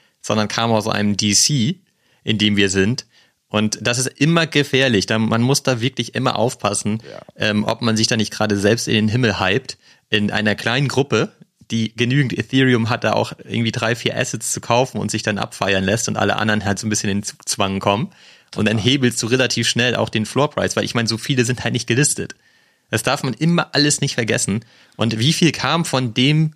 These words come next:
Speaker 1: Alpha, in Anführungsstrichen, das wir hatten, tatsächlich von Rengar? Relativ wenig, ne?
Speaker 2: Ja, ja, das, das stimmt schon. Das stimmt schon.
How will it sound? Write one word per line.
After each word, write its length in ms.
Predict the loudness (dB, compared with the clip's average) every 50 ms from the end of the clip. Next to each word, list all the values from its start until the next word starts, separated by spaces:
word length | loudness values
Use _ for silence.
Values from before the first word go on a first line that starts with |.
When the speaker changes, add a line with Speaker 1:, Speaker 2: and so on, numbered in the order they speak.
| _ _
Speaker 1:
Alpha, 440 | -2 0 2 2 0 0 0 0 0
in 120 | 0 -2
Anführungsstrichen, 720 | -2 -2 -2 -4 -4 -2 -2 -2 -2 0 0 -2 -2 0 -2
das 220 | -2 -2 -2 -2
wir 140 | -4 -2 -2
hatten, 260 | -2 -4 -4 -8 -4
tatsächlich 500 | -2 -4 -2 0 -2 -2 -2 -2 -6 -4
von 160 | -2 -2 -2
Rengar? 480 | 0 0 0 0 0 0 -2 -2 -4 -6 _ _ _ _ _ _ _ _ _ _ _ _ _ _ _ -4
Relativ 400 | -2 -2 0 0 0 0 0 0
wenig, 320 | 0 0 0 -4 -6 -6
ne? 160 | -6 -6 -6 -8 _ _ _ _ _ _ _ _ _
Speaker 2:
Ja, 160 | -12 -10 -8
ja, 240 | -6 -4 -4 -4 -6
das, 220 | -6 -8 -10 -8 -6
das 160 | -6 -6 -6
stimmt 280 | -4 -4 -4 -4 -6
schon. 280 | -6 -8 -8 -10 -14 -16 -14
Das 160 | -10 -8 -8
stimmt 260 | -8 -8 -8 -10 -10 -10
schon. 180 | -12 -12 -14